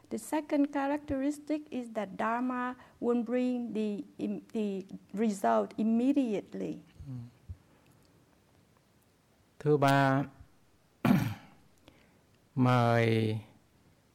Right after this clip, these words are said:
Speaker 2: mời mọi người đến và thấy.
Speaker 1: The third characteristic of the Dharma, it invites people to come and see and experience it.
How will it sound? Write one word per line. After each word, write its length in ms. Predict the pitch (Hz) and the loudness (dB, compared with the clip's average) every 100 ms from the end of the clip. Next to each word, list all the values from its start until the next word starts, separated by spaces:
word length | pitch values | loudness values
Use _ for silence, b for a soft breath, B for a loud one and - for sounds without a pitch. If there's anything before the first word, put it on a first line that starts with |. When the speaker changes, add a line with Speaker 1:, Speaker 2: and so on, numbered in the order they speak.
| _ _ _ _ _ - | _ _ _ _ _ 2
Speaker 2:
mời 240 | 123 120 | 4 6
mọi 240 | 98 120 | 6 6
người 440 | 127 117 107 104 104 | 6 6 4 2 2
đến 380 | 123 131 160 160 - - _ | 4 6 6 2 -4 -14 _
và 180 | 120 104 | 0 2
thấy. 360 | - 113 117 131 _ _ _ b b b b b b _ _ - | 0 -6 -6 -12 _ _ _ b b b b b b _ _ -8
Speaker 1:
The 140 | 226 | -6
third 380 | 226 262 277 294 | -2 2 2 2
characteristic 1040 | 277 269 277 277 277 262 294 294 311 302 | -2 -2 -4 -4 -4 0 -2 -2 -6 -4
of 120 | 285 294 | -4 -4
the 100 | 247 214 | -6 -6
Dharma, 560 | 220 226 240 240 240 240 B B - | -2 -2 -2 -4 -6 -10 B B -6
it 120 | 208 - | -6 -4
invites 560 | 240 240 233 262 269 - | -4 -2 2 2 2 0
people 460 | 294 302 302 254 247 247 | 2 2 2 0 -2 -4
to 80 | 254 240 - | -10 -8 -8
come 360 | 254 254 262 277 b _ | -6 -4 -4 -6 b _
and 200 | 226 226 | -6 -6
see 420 | - 254 254 254 - | -4 -4 -2 -2 -4
and 160 | 226 | -6
experience 960 | 220 - - 240 247 240 220 208 208 | -6 -8 -8 -4 -2 -2 -4 -6 -8
it. 80 | - | -12